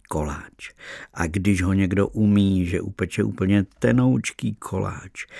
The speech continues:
a na něm je doslova a do písmene náklad borůvek a na něm ještě posypaná ta drobenka, která je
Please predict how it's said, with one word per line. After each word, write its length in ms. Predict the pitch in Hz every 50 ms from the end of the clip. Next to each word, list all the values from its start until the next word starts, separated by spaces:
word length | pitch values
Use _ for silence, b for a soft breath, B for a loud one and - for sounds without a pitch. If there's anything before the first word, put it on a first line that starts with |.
| B B B B B
a 80 | -
na 140 | 92 92 101
něm 260 | 107 110 110 110 113
je 120 | 113 110 110
doslova 500 | 107 104 101 - - 107 101 98 101 107
a 120 | 104 104
do 120 | 101 110
písmene 520 | - - 101 - - - 107 104 110 107 107
náklad 760 | 107 104 107 107 113 123 117 - - 113 107 104 104 104 98
borůvek 840 | 92 98 90 90 101 104 117 117 113 107 101 98 90 - - - - B B B B B
a 100 | B -
na 200 | 101 95 95 98
něm 280 | 104 104 104 104 107 107
ještě 680 | 104 101 104 113 113 - - - - - - 104 98 - _ _ _ -
posypaná 720 | - 107 - - - 113 - - 110 107 107 107 107 104
ta 140 | 104 - 107
drobenka, 760 | 107 104 107 110 113 107 110 120 123 117 117 113 - - 107 -
která 420 | - - - - 107 101 98 104
je 260 | 110 110 110 107 107